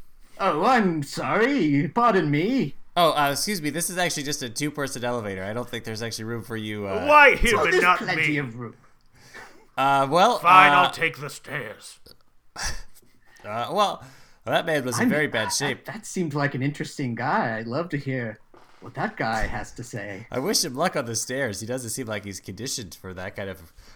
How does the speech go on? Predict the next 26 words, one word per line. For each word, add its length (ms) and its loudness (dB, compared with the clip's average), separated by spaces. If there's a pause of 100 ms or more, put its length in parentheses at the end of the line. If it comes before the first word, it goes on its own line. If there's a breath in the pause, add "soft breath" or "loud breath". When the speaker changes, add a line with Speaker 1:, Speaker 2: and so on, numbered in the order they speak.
Speaker 2:
aerobic 600 -4 (340 soft breath)
exercise. 640 -4
Uh, 180 -4
a-, 180 0
anyway, 360 0
uh, 240 0 (320 loud breath)
hey, 260 0
do 140 -10
you 60 -6
remember 260 -2
the 80 -2
movie 220 -2
Battleship? 640 -6 (760)
Speaker 1:
Battleship, 720 -10
Battleship. 540 -16
No, 1160 2
I've 300 0
been 300 -2
dead. 480 -2 (560)
Speaker 2:
Oh, 480 2 (360)
I, 200 6
I've 180 6
also 300 0
been 160 -4
dead. 320 -8 (360)
Speaker 1:
Oh! 760 6